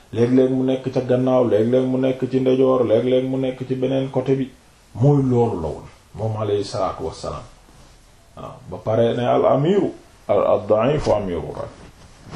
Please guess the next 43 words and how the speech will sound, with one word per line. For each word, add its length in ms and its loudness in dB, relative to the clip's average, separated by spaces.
Mooy 380 2
convoi 680 4
yi 60 0
dee 200 4
leen, 260 4
mooy, 560 -2
mooy 400 4
aji 220 2
néew 320 6
ju 120 2
doole 280 4
yi 160 0
ci 140 -6
nit 200 2
ñi 140 2
lañ 160 -2
bokk, 300 -4
te 100 2
tamit 300 0
ci 80 2
mbir 200 4
yi 120 2
lañ 240 0
bokk. 160 -4
Sa 240 2
yàkkamti 520 0
nag 200 2
bu 120 2
mu 60 -6
tax 200 0
nga 160 -2
jàpp 240 2
ne 180 2
yow 180 4
ñooñu 360 0
dañ 200 0
leen 180 2
a 40 2
wax, 240 2
ndax 240 -6
yow 200 -10
garaawul 380 2
quoi. 320 -4